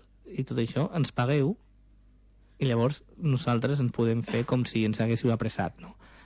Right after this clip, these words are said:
A vegades passava això, o sigui que els, aquests, aquestes navilieres cobraven per part doble,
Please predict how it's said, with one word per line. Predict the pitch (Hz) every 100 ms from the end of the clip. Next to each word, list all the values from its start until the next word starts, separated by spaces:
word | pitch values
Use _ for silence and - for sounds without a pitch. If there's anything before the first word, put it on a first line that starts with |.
| -
A | 123
vegades | 135 160
passava | - 180 156
això, | 117 160 92
o |
sigui | 117 113
que | - 117 - - - -
els, | - 131 123
aquests, | 147 147 147
aquestes | 151 151 160
navilieres | 156 151 175
cobraven | - 123 147 131
per | -
part | 113
doble, | 110 98 101